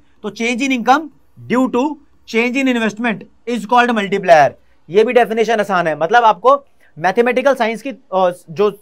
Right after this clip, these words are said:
साइन यूज़ करते हैं उसकी इंग्लिश आनी चाहिए, तो आप और अच्छ-, अच्छे तरीके से डेफिनेशन बना सकते हो। और ये दो फॉर्मूले ना भूल जाना साथ में, इनका जरूर कुछ ना कुछ काम कराना बाकी है।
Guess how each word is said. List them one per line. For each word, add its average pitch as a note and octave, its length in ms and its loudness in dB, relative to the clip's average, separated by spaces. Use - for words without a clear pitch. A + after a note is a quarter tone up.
साइन G#3 260 2
यूज़ A3+ 180 -6
करते F#3+ 240 -4
हैं C4 120 -6
उसकी G#3+ 260 -6
इंग्लिश B3 420 -4
आनी G#3+ 180 -2
चाहिए, G#3 240 -4
तो B3+ 100 -4
आप B3+ 140 -2
और A3+ 140 -2
अच्छ-, - 200 -8
अच्छे G#3+ 260 -8
तरीके A3 260 0
से A#3+ 80 0
डेफिनेशन G3+ 440 -6
बना F#3 200 -4
सकते D#3 240 -12
हो। C#3+ 180 -8
और A3 120 0
ये C4 160 2
दो B3 180 2
फॉर्मूले C4 380 0
ना C4 140 0
भूल F3 200 -4
जाना G3+ 200 0
साथ F#3+ 240 0
में, D#3+ 160 -4
इनका A#3+ 260 -2
जरूर A#3+ 240 0
कुछ A3 160 -8
ना A#3 100 -6
कुछ A#3 160 -8
काम A3+ 200 0
कराना G#3+ 300 -2
बाकी F#3+ 300 -2
है। F#3 120 4